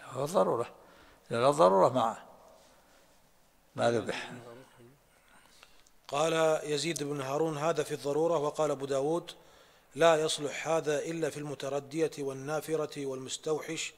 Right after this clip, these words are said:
Speaker 2: انتهى، أحسن الله إليك.
Speaker 1: إيش؟ يزيد إيش؟ ويزيد؟
Speaker 2: قال، وقال أبو داود، وقال،
Speaker 1: نعم.
Speaker 2: قال يزيد بن هارون:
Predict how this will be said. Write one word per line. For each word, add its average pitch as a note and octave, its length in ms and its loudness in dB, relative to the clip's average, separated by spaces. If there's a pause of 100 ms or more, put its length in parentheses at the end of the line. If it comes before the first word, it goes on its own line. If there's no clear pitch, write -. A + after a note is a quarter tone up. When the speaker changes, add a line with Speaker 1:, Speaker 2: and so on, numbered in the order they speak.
(800)
Speaker 2:
انتهى، C#3 420 -6
أحسن B2 200 -8
الله A2+ 160 -14
إليك. G#2+ 300 -12
Speaker 1:
إيش؟ - 260 -6 (500)
يزيد A#2+ 360 -4
إيش؟ D3 320 -2
ويزيد؟ B2+ 340 -6 (440)
Speaker 2:
قال، D3+ 540 2 (560)
وقال D#3 340 8
أبو D3+ 200 8
داود، D3+ 480 4 (180)
وقال، D#3+ 300 10
Speaker 1:
نعم. D#3 200 10
Speaker 2:
قال D#3 320 8
يزيد D#3 380 6
بن D#3 120 2
هارون: D3 400 8